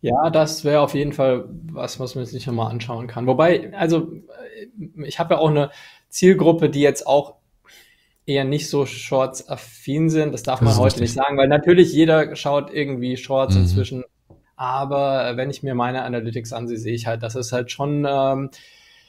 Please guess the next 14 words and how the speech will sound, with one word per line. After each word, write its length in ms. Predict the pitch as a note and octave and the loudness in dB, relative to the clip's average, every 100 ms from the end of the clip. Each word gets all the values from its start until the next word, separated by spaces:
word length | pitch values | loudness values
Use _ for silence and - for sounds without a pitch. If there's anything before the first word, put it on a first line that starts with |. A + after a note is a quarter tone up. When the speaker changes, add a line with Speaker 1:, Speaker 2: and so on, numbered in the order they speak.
| _ _ | _ _
Speaker 1:
ja, 180 | - E3 - - | 4 4 4 -2
so, 340 | - E3+ E3 | 4 6 6
äh, 260 | E3 E3 D#3+ | 2 2 0
Menschen 560 | D#3 F3 A3 - G#3+ G#3 | 0 0 0 -2 -2 0
ab 320 | G3+ F#3+ - - - | -2 -4 -8 -20 -6
ungefähr 360 | G#3+ A3+ A3 E3+ | -2 0 0 0
meinem 420 | D#3 D#3+ F3+ E3 | 0 0 -2 -2
Alter 440 | E3 F#3 F#3+ F3+ | -2 0 0 0
und 280 | - F3+ F3+ | 0 -2 0
aufwärts 520 | F#3+ G#3+ G3 C3 - - | -2 0 0 0 -4 -12
sind, 640 | C#3 C3 B2 A2+ A2+ - | -8 -6 -4 -6 -12 -10
ne, 300 | D3+ D#3+ C3+ | -4 -4 -4
die 320 | - C3 C3 B2 | -8 -8 -8 -8
meine 400 | B2 B2 B2 | -6 -6 -6